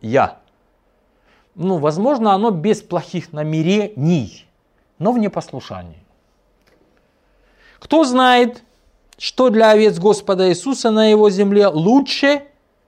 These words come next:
когда и где? Ну, только Господь.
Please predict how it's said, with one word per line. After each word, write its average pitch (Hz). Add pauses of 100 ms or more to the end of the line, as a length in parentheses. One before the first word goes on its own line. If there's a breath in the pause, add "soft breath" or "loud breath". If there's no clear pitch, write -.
когда 208
и 175
где? 113 (540)
Ну, 196
только 190 (100)
Господь. 160